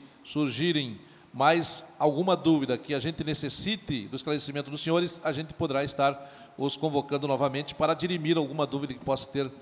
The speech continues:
é, ficado pendente,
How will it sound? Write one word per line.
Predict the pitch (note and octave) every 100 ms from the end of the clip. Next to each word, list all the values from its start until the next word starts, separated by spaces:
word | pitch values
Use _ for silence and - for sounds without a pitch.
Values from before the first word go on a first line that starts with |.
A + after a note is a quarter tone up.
| - - -
é, | B2 B2+ B2+ B2+ B2 A#2+ G#2+
ficado | - B2 A#2+ A#2 C3+ B2 - - - _ - - -
pendente, | F3 E3 C3+ G2+ - -